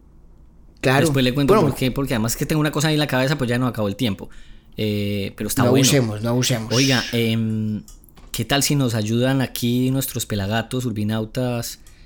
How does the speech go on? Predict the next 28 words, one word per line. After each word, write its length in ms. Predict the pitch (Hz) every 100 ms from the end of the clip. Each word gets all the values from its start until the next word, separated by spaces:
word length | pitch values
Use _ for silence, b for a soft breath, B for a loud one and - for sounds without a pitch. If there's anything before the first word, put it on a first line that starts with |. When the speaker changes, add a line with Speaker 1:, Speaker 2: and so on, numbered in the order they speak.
| b b
Speaker 2:
Eh, 460 | 117 98 98 92 90
es-, 180 | - -
este 220 | - - 104
capítulo, 440 | 107 104 107 107
pues, 160 | 104 98
es 100 | -
pa' 120 | -
que 80 | 101
lo 60 |
escuche 320 | 95 - -
Shakira, 440 | - - - 131 85
¿o 60 |
qué? 300 | - 120 - - - - - - - -
Hay 80 | -
como 180 | 120 117
por 120 | 110
afinidad 640 | 101 110 101 98 110 113 127
y 100 | 123
colegaje. 520 | 117 98 113 127 -
Speaker 1:
Hombre, 540 | 226 320 339 359 370 - B B -
pues 180 | 156 147
ya 120 | 175
ve 80 | 233
usted 220 | 240 254
que 140 | 269
sí, 340 | 240 262 320 339
Speaker 2:
Ah. 40 | -
Speaker 1:
porque, 440 | 147 160 135 -